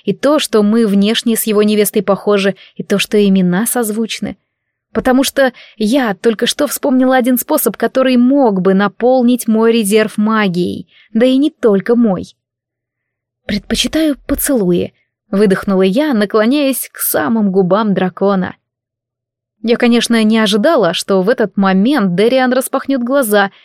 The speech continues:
Меня, если честно, напугал его взгляд, совершенно нечеловеческий.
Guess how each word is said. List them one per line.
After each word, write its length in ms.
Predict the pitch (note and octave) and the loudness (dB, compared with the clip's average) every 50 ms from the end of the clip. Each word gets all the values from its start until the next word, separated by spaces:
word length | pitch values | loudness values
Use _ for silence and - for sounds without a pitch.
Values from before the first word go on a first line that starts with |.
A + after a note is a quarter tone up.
| _ _ _ _ _ _ - | _ _ _ _ _ _ -4
Меня, 260 | A3 A3 G#3+ A3 A3 | 0 0 2 2 2
если 320 | G#3+ A3 A3+ A3+ - A#3 A3 | 2 2 0 0 -2 -4 -2
честно, 340 | - - A3+ - A3+ A3 | -2 -2 -2 -2 0 0
напугал 400 | A3 A3 F#3+ C4 B3 A3 G#3 F#3 | 0 0 0 0 2 2 2 2
его 240 | F#3 E3+ F#3+ F#3+ G3+ | 2 2 0 0 0
взгляд, 420 | G3+ F#3+ F#3+ G3+ F#3+ E3+ E3 - - _ _ _ _ | 0 0 0 2 2 0 0 -4 -8 _ _ _ _
совершенно 720 | - - - F#3+ F3+ F3+ - - - A3 A3+ B3+ C4+ C4 | -12 -8 -4 -4 -4 -4 -4 -4 -4 -2 -2 -2 -2 -2
нечеловеческий. 1040 | C#4 C4+ C4+ C#4 C4 - C#4+ C#4+ D4 C#4 D4+ C#4+ - - - - - G3+ F3 - | -2 -2 -2 -4 -4 -4 -2 -2 -2 -2 -2 -4 -6 -6 -8 -10 -10 -12 -14 -16